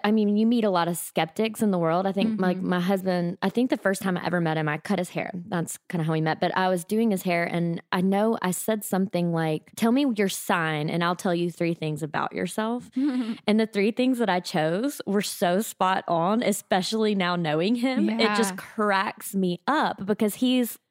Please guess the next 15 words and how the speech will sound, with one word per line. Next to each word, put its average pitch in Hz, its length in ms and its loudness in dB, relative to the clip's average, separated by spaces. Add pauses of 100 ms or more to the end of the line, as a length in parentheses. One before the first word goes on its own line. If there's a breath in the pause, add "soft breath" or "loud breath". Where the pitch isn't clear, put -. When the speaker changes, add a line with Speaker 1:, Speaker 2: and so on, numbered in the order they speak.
Speaker 1:
uh, - 140 -2
you 208 80 2
know, 170 100 2
a 170 60 0
skeptic, 190 540 -2
but 185 160 0
also 196 340 4
it's 185 140 0
like, 180 120 2
Speaker 2:
Mm-hmm. 185 60 -2
Speaker 1:
that's 214 220 2
hard 202 240 -2
to 180 80 -4
deny 160 460 -2
because 175 340 -4